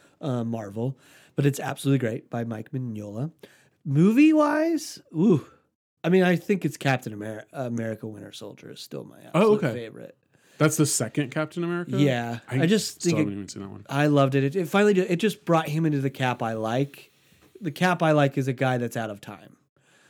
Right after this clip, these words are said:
Speaker 1: That's what
Speaker 2: Mm.
Speaker 1: makes him interesting to me. He's like, he has all these things and he's a man out of time. And then, and, and in do,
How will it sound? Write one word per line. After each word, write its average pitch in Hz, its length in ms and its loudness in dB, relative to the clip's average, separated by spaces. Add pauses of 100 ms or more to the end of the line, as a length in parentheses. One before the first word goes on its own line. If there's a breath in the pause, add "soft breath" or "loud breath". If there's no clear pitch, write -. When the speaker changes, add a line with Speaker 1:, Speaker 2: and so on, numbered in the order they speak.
(140 soft breath)
Speaker 1:
That's 139 200 0
what 139 120 4
Speaker 2:
Mm. 117 80 -2
Speaker 1:
makes 127 240 -6
him 120 120 -4
interesting 104 500 -12
to 120 100 -14
me. 104 200 -12
He's 120 280 -8
like, 120 320 -2
he 127 140 -6
has 123 200 -2
all 120 100 -2
these 113 280 -8
things 117 460 -6
and 110 100 -8
he's 104 120 -12
a 110 40 -12
man 110 240 -10
out 107 120 -14
of 104 80 -20
time. 110 320 -12
And 127 100 0
then, 131 60 -2 (280 loud breath)
and, 185 160 4
and 196 140 4
in 156 140 4
do, 196 300 4